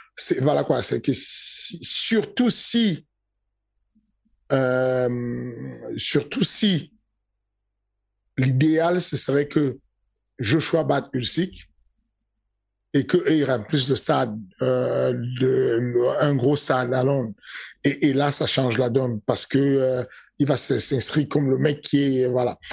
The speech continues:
Mais, mais aujourd'hui, il a fait ce qu'il fallait énormément. Malheureusement, il n'y a pas d'action impressionnante. C'est-à-dire qu'en gros, quand on compare, c-, c-, c-,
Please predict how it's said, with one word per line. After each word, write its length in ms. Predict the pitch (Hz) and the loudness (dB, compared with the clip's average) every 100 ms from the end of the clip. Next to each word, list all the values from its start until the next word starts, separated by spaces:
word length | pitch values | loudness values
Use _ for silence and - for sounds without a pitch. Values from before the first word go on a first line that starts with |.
| - - | -14 -2
Mais, 260 | 147 175 185 | 0 2 2
mais 160 | 170 | 2
aujourd'hui, 420 | 175 160 165 175 | 2 2 2 2
il 80 | 185 | 2
a 60 | 143 | 0
fait 320 | - 180 160 | 0 0 2
ce 140 | - | 0
qu'il 140 | - 147 | 0 -2
fallait 300 | 147 143 143 | 0 0 0
énormément. 460 | 131 127 131 147 | 0 -2 -2 0
Malheureusement, 440 | 156 139 135 135 170 | 2 2 0 0 0
il 80 | 170 | 0
n'y 60 | |
a 80 | 147 | 0
pas 140 | 147 | 0
d'action 600 | 135 127 - - 147 160 - | 0 0 0 0 0 -2 0
impressionnante. 760 | 135 - 151 - 156 135 110 90 | -2 2 0 2 0 -2 -4 -12
C'est-à-dire 340 | - - 131 | -4 -2 0
qu'en 220 | 143 131 127 | 0 0 2
gros, 400 | 143 180 151 - - - - - _ _ _ _ | 2 2 -2 -8 -20 -20 -20 -20 _ _ _ _
quand 140 | 135 127 | 0 0
on 60 | 120 | 0
compare, 580 | 127 120 139 156 165 - | -2 2 2 2 -2 -2
c-, 200 | - - | -2 0
c-, 160 | - - | -2 -2
c-, 180 | - | -4